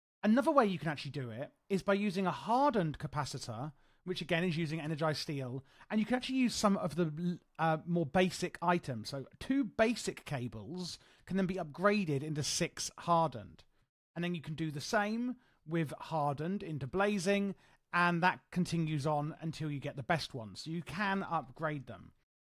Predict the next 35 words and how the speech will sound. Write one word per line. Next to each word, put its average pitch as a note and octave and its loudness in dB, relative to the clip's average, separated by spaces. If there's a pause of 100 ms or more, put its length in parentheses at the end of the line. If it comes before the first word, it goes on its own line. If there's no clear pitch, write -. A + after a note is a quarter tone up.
(160)
These F#3 2
can F3+ 0
be D#3 -6
placed - -4
like D#3 -4
this, A3+ -2
connecting E3 -6
together D#3 -6
to G#3 -8
transport D3 -8
energy. D#3+ -8 (480)
Different B3 -2
ones B3 0
are F#3+ 0
not F#3+ 2
going F#3 2
to - -8
connect, D#3+ -6
which G3 0
can F#3+ 0
be E3+ -6
a D#3+ -6
good F3 2
or E3+ -2
a C#3+ -2
bad C#3+ 4
thing, F3+ 0
depending D#3+ 2
on D3 2
the C#3 0
situation, C3+ -6 (400)
um, C3+ -6
you C3+ -4
are C#3 -4
in. G#3+ 0